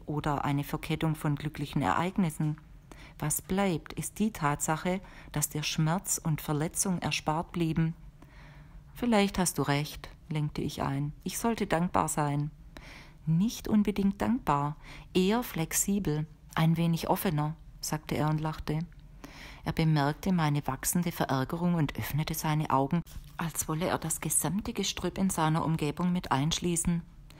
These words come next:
"Mein Freund ist der Ansicht, dass deine Vision mit dem Indianerfriedhof zu tun hat, der sich übrigens genau hier an dieser Stelle befindet." "Ich sehe keinen Indianerfriedhof", erklärte ich defensiv.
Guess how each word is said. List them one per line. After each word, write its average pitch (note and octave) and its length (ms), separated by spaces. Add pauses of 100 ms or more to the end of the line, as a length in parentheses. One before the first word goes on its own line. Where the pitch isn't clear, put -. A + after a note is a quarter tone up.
(220)
"Mein D#3+ 300
Freund G3+ 480
ist - 180
der D#3 100
Ansicht, D#3+ 640
dass D#3 140
deine D#3+ 340
Vision F#3+ 560
mit D#3+ 140
dem D#3+ 140
Indianerfriedhof E3 1040
zu - 120
tun D#3+ 340
hat, E3 260 (340)
der E3+ 120
sich - 200
übrigens E3 480
genau E3 560
hier G3+ 460
an D#3+ 260
dieser F#3 320
Stelle E3+ 440
befindet." E3 640 (1120)
"Ich G#3+ 180
sehe F3 320
keinen E3+ 380
Indianerfriedhof", E3+ 1120 (180)
erklärte D#3 460
ich - 160
defensiv. D#3 720